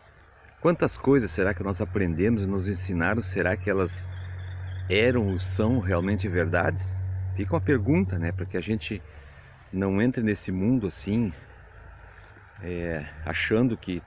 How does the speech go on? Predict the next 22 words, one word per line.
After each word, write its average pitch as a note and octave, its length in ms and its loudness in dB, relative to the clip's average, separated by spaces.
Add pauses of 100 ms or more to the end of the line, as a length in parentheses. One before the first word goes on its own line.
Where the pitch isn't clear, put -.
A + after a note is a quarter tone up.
(180)
tudo D3 180 0
aquilo B2+ 260 -4
que - 120 -8
nos G#2 420 -4 (260)
foi G2+ 200 -2
falado, G2 500 -2
tudo A2 240 -6
aquilo G2 240 -6
que F#2+ 80 -8
nos F2+ 380 -6 (240)
foi F2+ 200 -2
dito, G2+ 400 0
tudo G2 200 -10
aquilo G2+ 240 -6
que G2 80 -6
nos F#2+ 180 -4
ensinaram, G2 720 -2 (1300)
essas G2 240 -6
coisas G#2+ 280 -2
seriam G#2+ 300 -2
todas - 640 -2 (260)
como F#2 400 -2